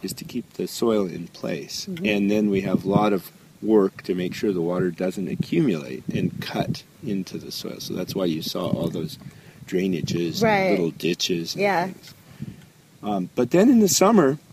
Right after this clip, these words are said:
Speaker 1: despite everything I said about the rain, we do not have any rain in May, June, July, August, September.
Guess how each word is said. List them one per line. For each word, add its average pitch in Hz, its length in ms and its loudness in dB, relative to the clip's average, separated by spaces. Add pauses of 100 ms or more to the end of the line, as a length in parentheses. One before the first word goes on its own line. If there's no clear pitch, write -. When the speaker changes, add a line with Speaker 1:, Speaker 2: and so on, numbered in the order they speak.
(100)
Speaker 1:
despite 131 360 4
everything 151 340 4
I 147 80 2
said 147 240 2
about 143 260 0
the 139 120 2
rain, 139 580 0 (340)
we 131 240 6
do 143 480 4
not 135 320 2
have 131 220 2
any 180 260 4
rain 113 440 4
in 104 220 0
May, 120 400 2 (140)
June, 117 720 0
July, 98 580 0
August, 92 440 -2
September. 87 640 -4